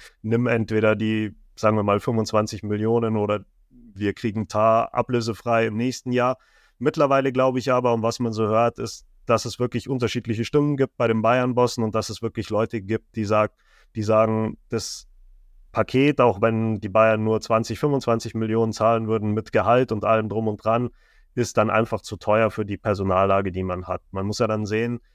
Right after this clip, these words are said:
wenn man einen Tah holen würde, auch für vielleicht eine ganz gute Ablösesumme, dann ist er ja einer, der von sich aus ein Führungsspieler sein will oder jedenfalls ein Stammspieler sein will. Wen setzt man dann auf die Bank? Dann hat man immer noch mit Upamecano und Kim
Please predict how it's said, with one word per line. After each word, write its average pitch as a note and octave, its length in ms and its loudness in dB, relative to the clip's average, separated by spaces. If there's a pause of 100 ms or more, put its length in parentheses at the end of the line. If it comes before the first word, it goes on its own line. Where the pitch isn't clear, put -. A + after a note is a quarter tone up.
(300)
wenn A2+ 200 0
man C3+ 240 2
einen A#2+ 140 -2
Tah A#2+ 260 2
holen C#3+ 420 0
würde, C#3+ 400 0
auch A#2 260 2
für A2+ 540 0 (140)
vielleicht A2+ 580 2
eine A2+ 120 -6
ganz A2 260 0
gute C#3+ 260 0
Ablösesumme, B2 800 -2 (560)
dann A#2 200 -2
ist C#3 240 -8
er A#2+ 120 4
ja A#2 180 4
einer, A#2+ 300 2
der A2 240 2
von A2+ 200 -2
sich A#2 240 -2
aus A2+ 240 2
ein G#2+ 460 -2
Führungsspieler A#2+ 720 0
sein A2+ 380 2
will A2 200 0
oder G#2 140 0
jedenfalls G2+ 400 -4
ein G2 60 -10
Stammspieler G#2 500 -2
sein G2 300 0
will. G2 260 -2
Wen G#2 180 0
setzt G#2 240 0
man G2+ 120 -2
dann G2 120 -2
auf G2 140 -4
die G2 100 -8
Bank? G2+ 220 0
Dann F#2+ 140 -8
hat G#2+ 140 -4
man G2+ 120 -4
immer A#2 160 -2
noch A2 180 -2
mit G2+ 140 -10
Upamecano G#2 640 -4
und G2+ 180 -6
Kim G#2+ 300 -4